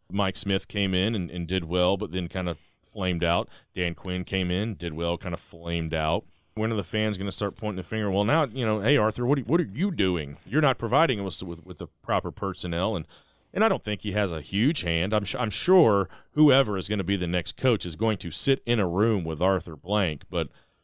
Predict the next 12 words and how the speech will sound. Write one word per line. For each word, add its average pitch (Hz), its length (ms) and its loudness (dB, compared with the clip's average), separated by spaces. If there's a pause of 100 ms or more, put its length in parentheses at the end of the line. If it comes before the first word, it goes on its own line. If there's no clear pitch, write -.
(260)
I 117 120 2
haven't 101 220 -2
heard 107 200 0
anything 90 360 -2
lately. 90 360 0
But, 82 220 -2 (240)
I - 20 -4
mean, 92 180 0
is 85 100 -2
he 87 60 -2
gonna 90 200 0
go 90 640 0